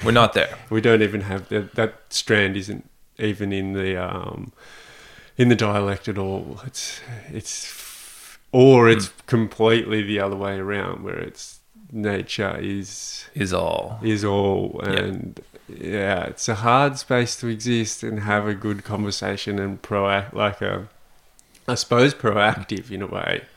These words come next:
Speaker 2: 'cause it really has to, as a society, reimagine the way we,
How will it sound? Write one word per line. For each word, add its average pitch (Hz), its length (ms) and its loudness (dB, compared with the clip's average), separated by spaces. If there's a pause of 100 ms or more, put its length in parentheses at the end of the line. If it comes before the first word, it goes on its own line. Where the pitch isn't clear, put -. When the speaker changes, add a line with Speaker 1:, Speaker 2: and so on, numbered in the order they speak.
(320)
Speaker 2:
'cause 104 160 -4
it 101 160 -8
really 101 340 2
has 101 260 -4
to, 98 340 -6
as 101 160 -8
a 101 80 -8
society, 104 580 -2
reimagine 95 680 -8
the 92 60 -10
way 92 300 -10 (560)
we, 98 460 -8